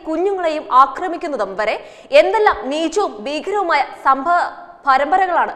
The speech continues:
ദിവസേന അരങ്ങേറുന്നത്. ജാതി തിരിച്ചും മതം നോക്കിയും ഇവയുടെ കണക്കെടുക്കുന്നതും ഏതെങ്കിലും സമുദായത്തിനു മേൽ കുറ്റം ചാർത്തുന്നതും ശരിയല്ല. അത് അക്ഷന്തവ്യമായ തെറ്റാണ് താനും. കടുത്ത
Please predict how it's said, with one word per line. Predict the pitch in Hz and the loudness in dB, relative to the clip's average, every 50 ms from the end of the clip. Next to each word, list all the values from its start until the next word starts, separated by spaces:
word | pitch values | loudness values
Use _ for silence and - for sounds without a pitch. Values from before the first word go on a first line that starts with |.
| - 190 | -6 -6
ദിവസേന | 233 247 254 262 - 330 302 285 247 - - - 208 | -6 -6 -6 -8 -8 -8 -8 -8 -10 -12 -12 -8 -8
അരങ്ങേറുന്നത്. | 202 202 214 240 226 196 - 156 160 151 - - - - - - - 208 - | -6 -6 -6 -6 -8 -10 -10 -12 -14 -14 -14 -14 -16 -20 -20 -20 -16 -6 2
ജാതി | 285 262 254 262 254 320 - | 6 8 8 8 6 2 -2
തിരിച്ചും | 311 262 294 - - 320 302 262 | -4 -6 -6 -6 -8 -8 -4 -2
മതം | 247 247 247 339 330 320 | -2 -2 -2 -2 -4 -2
നോക്കിയും | 311 302 - - 269 262 311 330 - 247 | -2 -2 -2 -4 -8 -10 -10 -10 -10 -8
ഇവയുടെ | 262 277 302 320 320 302 302 | -4 -4 -4 -4 -4 -2 -2
കണക്കെടുക്കുന്നതും | 269 254 262 254 - 349 330 311 - 302 294 285 226 262 339 - - - 233 254 | -2 -2 -2 -4 -6 -8 -8 -8 -8 -6 -4 -4 -2 -4 -4 -6 -10 -6 -4 -4
ഏതെങ്കിലും | 285 311 277 359 349 349 302 226 - - - - - - - - | -4 -2 -4 -4 -4 -4 -4 -6 -6 -10 -18 -20 -20 -12 -2 2
സമുദായത്തിനു | 311 285 285 311 302 359 349 339 339 - - 339 320 | 2 2 2 0 -2 -2 -2 -2 -2 -4 -6 -4 -2
മേൽ | 302 277 247 - - - | -2 -2 -4 -4 -8 -8
കുറ്റം | 269 269 - 392 370 339 339 | -8 -6 -6 -8 -8 -4 -2
ചാർത്തുന്നതും | 330 285 269 - - 285 277 220 190 - - - - | 0 0 0 -2 -4 -8 -8 -8 -8 -12 -14 -12 -6
ശരിയല്ല. | - 240 226 220 208 - - - - - - - _ - - 254 | -4 -4 -2 -2 -4 -8 -8 -10 -10 -12 -18 -20 _ 0 0 0
അത് | 240 320 339 - - - - - 254 | 0 0 -4 -6 -10 -4 0 0 0
അക്ഷന്തവ്യമായ | 254 - - 370 339 339 392 311 349 359 349 349 330 320 285 - - - - 226 | 0 0 -6 -6 -6 -4 -4 -2 -2 -2 0 0 0 0 0 -2 -4 -8 -10 -10
തെറ്റാണ് | 202 - - - 277 240 226 190 - - - - | -10 -10 -6 -4 -2 -2 -2 -2 -6 -10 -12 -8
താനും. | - 165 160 175 190 - - _ _ _ _ _ _ - | -6 -6 -6 -8 -10 -16 -20 _ _ _ _ _ _ 6
കടുത്ത | 339 339 330 339 - | 6 8 8 6 2